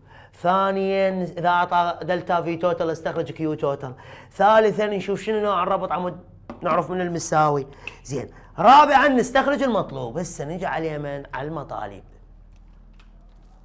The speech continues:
يلا، خلينا نجي على المطالب. شنو المطلوب اللي عندي؟ أولًا السعة المكافئة،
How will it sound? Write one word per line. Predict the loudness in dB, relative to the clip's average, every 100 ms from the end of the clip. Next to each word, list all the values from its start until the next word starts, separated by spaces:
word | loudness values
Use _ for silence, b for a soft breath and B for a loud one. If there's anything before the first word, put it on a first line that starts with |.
| -20 -20 -20 -20 -20 -20 -20 -20 -20 -20 -10
يلا، | -8 -8 -14 -20 b b b
خلينا | -10 -8 -2
نجي |
على | -2 -2
المطالب. | -4 -8 -10 -12 -20 -20 -20 -20 -20 B B B B B
شنو | -4 -2
المطلوب | 0 0 -2 -2 -2
اللي | -2 -2
عندي؟ | -8 -12 -16 -12 0
أولًا | 0 2 2 2
السعة | 0 -2 2 2 4
المكافئة، | 0 -2 0 -2 -2 -10 -16